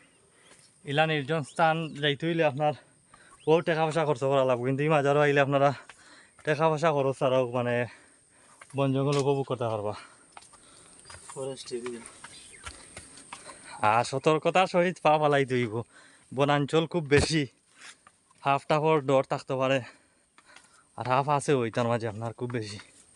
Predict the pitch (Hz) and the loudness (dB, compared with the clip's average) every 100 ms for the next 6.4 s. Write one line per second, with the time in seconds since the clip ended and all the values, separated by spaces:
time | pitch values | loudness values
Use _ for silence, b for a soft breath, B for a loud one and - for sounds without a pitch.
0 | - B B B B - - 107 120 135 | -20 B B B B -20 -12 -2 0 0
1 | 127 139 147 151 151 - - - 127 117 | 0 2 2 2 -2 -6 -10 -2 -2 0
2 | 139 127 123 113 120 104 110 110 - _ | 0 0 -2 -2 -6 -6 -10 -10 -14 _
3 | _ B B B B B _ - - B | _ B B B B B _ -20 -16 B
4 | B - 123 135 143 127 117 - 131 131 | B -2 0 2 2 2 -2 0 0 0
5 | 127 139 156 143 127 120 127 135 117 113 | -2 -2 -2 -2 -2 -4 -4 -4 -6 -8
6 | 127 120 117 117 | -6 -4 -2 -4